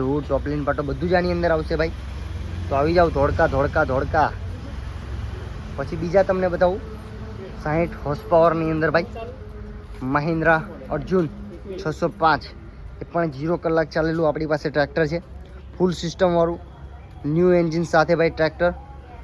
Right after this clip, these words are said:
અને શોરૂમમાંથી છોડાયું હોય એવી ફ્રેશ કન્ડિશન ઝીરો કલાક ચાલેલું તમે ટ્રેક્ટર જોઈ શકો છો. તો ભાઈ જે જે શોરૂમમાં લેવા જઈ રહ્યા છે તેમની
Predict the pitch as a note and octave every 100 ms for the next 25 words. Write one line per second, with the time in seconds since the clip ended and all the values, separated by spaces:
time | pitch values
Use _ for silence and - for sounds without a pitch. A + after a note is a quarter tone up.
0 | - C3 D3 D3+ - F3 G3+ F#3+ F3 F3
1 | E3+ F3 F3 F3 F3 E3 E3+ - E3+ E3+
2 | F3+ E3+ E3 F3 C#3+ D3 E3+ D#3+ E3 E3
3 | - D#3+ E3 E3+ E3+ - - - - -
4 | - - - - - - - C3+ C#3+ D3+
5 | C#3+ F3 D#3 E3+ E3 D#3 E3 E3+ - -
6 | - - - - - C3 C3+ - D3 E3
7 | G3 G3+ D3+ F3 E3+ E3+ E3+ E3 E3+ E3+
8 | E3 E3 D3+ D3+ D#3+ E3+ D#3+ E3+ E3 D#3+